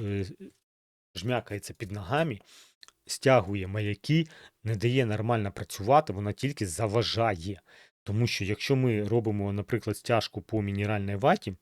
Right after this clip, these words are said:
е, поставили, е, зафіксували маяк розчином, як раніше ми це робили, робили, і ви ногою стоїте от сюди,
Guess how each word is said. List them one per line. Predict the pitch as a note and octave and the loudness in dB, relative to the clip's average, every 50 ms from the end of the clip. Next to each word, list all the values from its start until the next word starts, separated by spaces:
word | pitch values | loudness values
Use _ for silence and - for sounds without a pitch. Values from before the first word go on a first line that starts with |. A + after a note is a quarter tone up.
| _ _ _ _ _ _ _ _ _ _ _ _ _ _ _ _ _ _ _ _ _ - | _ _ _ _ _ _ _ _ _ _ _ _ _ _ _ _ _ _ _ _ _ -4
е, | A2 G#2+ G#2+ G#2+ G#2 G#2 G2+ A2 - - | -2 0 0 0 0 0 0 -2 -4 -2
поставили, | - A2+ - - - A#2+ A2 G#2 G#2 G2+ G2+ G2+ A2+ - | -2 -2 0 4 4 4 4 4 2 2 2 0 -2 -2
е, | C3+ A2+ G#2 G#2 G2+ | -4 -4 -4 -4 -4
зафіксували | F#2 G2 - - - - - A2 A#2 A2 G#2+ G#2 | -6 -8 -10 -12 -10 -4 2 4 4 6 6 4
маяк | G2+ G2+ G#2 G#2 G2 F#2+ - - | 2 0 0 0 -2 -4 -4 0
розчином, | A2 B2 C#3+ C#3 - - A#2+ A#2 G#2+ G2+ - - - - - - _ _ | 4 4 4 4 2 0 -2 -4 -4 -6 -8 -12 -18 -20 -20 -20 _ _
як | - G#2 - - | -6 -6 -2 -2
раніше | A2 G#2+ G#2 G2+ - - | 0 0 0 0 -2 -2
ми | G2+ G2 | -4 -4
це | - - G#2 | -4 -4 -4
робили, | F#2+ G#2 G2+ F#2 G2 F#2+ G#2 B2+ A#2+ | -2 -2 -4 -2 -4 -4 -4 -4 -4
робили, | A2+ G#2+ F2 G2+ G2 G2 A2+ | -4 -2 -2 -2 -2 -4 -4
і | C3 B2 A2 | -2 -2 0
ви | G#2 A2+ A#2 | 2 2 2
ногою | A2 G#2 F2+ G#2+ G#2+ | 2 2 2 2 0
стоїте | - - - G#2+ G#2 G#2 F#2+ - G#2 | 0 -2 -2 -2 -2 -2 -2 -2 0
от | G2 G2+ F#2 - | 0 -2 -2 -4
сюди, | - A2 G2 D3 F#3 G#3 | -6 -2 0 0 0 0